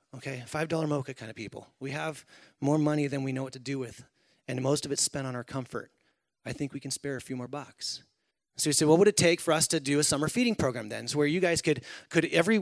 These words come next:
every single summer could take the scholars, and not only the scholars, but their families as well, and invite them in to have a meal." And I said, "Well, I don't know, about a thousand bucks." Okay, great. And it's now fifteen hundred dollars 'cause of the students.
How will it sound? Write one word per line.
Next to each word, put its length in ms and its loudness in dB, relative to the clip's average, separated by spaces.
every 220 6
single 280 6
summer 420 6
could 100 2
take 180 4
the 60 -2
scholars, 400 10
and 60 4
not 120 4
only 140 8
the 60 4
scholars, 240 6
but 80 0
their 100 0
families 480 2
as 100 0
well, 220 6
and 80 4
invite 320 4
them 160 6
in 300 6
to 80 2
have 120 6
a 60 8
meal." 240 6
And 80 -6
I 60 -10
said, 160 -2
"Well, 180 -6
I 140 -10
don't 100 -4
know, 160 -4
about 240 -6
a 60 -10
thousand 320 -6
bucks." 260 -6
Okay, 220 -6
great. 220 0
And 100 -12
it's 120 -12
now 140 -4
fifteen 380 -4
hundred 120 -2
dollars 240 0
'cause 120 -16
of 20 -14
the 60 -10
students. 460 -8